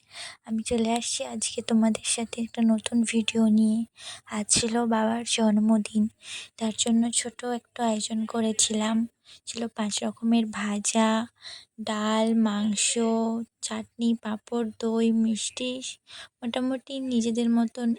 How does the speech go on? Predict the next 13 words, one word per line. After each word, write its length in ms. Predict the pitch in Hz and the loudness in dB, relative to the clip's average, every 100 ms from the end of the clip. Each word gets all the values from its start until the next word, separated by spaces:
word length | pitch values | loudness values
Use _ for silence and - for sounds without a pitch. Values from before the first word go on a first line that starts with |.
| - _ - | -4 _ -6
সামান্য 500 | - 226 220 226 233 233 | -4 2 2 4 4 4
একটু 240 | - - | 0 -4
আয়োজন 380 | 220 220 202 226 220 | -2 -2 0 0 2
করে 280 | 233 226 226 254 - - - - - | 2 2 0 -2 -14 -18 -18 -20 -8
বাবাকে 460 | 226 214 220 - | -2 0 -2 -2
এই 160 | 233 226 | 2 4
দিনটা 300 | 214 220 220 | 4 4 4
একটু 200 | 226 - 240 | 0 0 0
স্পেশাল 480 | - 226 214 226 226 | 0 0 -2 0 0
ফিল 280 | - 240 233 | 0 -2 0
করার 360 | - 214 214 - | 4 8 6 6
চেষ্টা 360 | 233 226 - 240 | 2 4 2 2
করলাম। 500 | 233 220 214 220 | 4 6 6 6